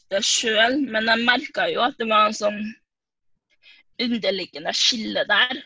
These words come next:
og den var mye tydeligere før, men den ble, den er ikke like tydelig nå, og nå er det jo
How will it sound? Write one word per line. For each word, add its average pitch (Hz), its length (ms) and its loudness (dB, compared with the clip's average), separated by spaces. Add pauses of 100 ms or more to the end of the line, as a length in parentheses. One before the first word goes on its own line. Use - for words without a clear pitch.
(280)
og 233 100 0
den 226 180 2
var 220 200 2
mye 214 200 0
tydeligere - 540 -8
før, 208 360 0 (320)
men 214 220 -2
den 220 200 2
ble, 214 120 4 (280)
den 220 200 -2
er 208 140 2
ikke 208 160 -6
like 214 260 -6
tydelig 196 320 -10
nå, 202 140 -6
og 208 180 -4
nå 202 140 -4
er 190 100 2
det 185 80 -8
jo 208 60 -8